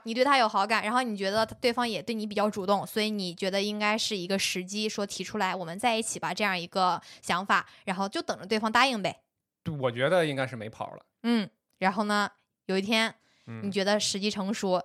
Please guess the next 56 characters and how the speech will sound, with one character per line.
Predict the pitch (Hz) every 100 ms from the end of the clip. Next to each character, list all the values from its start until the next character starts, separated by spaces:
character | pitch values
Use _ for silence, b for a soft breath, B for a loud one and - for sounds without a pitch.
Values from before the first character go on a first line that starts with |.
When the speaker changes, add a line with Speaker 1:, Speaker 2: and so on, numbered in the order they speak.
| -
Speaker 2:
嗯。 | 123 117
Speaker 1:
给 | 101 202
对 | 208 262
方 | 262 269
和 | 233
自 | 262
己 | 220
都 | 226
有 | 233 190
一 |
个 | 190
明 | 202 196
确 | 262 349
的 |
身 | 269 320 311
份 | 220
和 | 233
交 | 311 320
代， | 294 - -
给 | 226
这 |
段 | 262 254
感 | 254 185
情， | 180 220 240 - b b _
对 | 233
吧？ | 220
开 | - - 254 247
始 | - 202
一 | 185
个 | 208 220
美 | 202 247
好 | - 208
的 | 185 180
那 | 196
个 | 190
起 | - - 220
点， | 233 170 175 - _
所 | - 226
以 | 226
呢， | 220 220 -
你 | 208
就 | 226 220
给 | 196
他 | 208
表 | 202
白 | 180 190
了。 | 208 -
Speaker 2:
我， | 165
我， | - - _ -
我 | 151
连 | 151 185
孩 | 156 165
子 | 180 170
上 | - 156
哪 | 123
儿， | 139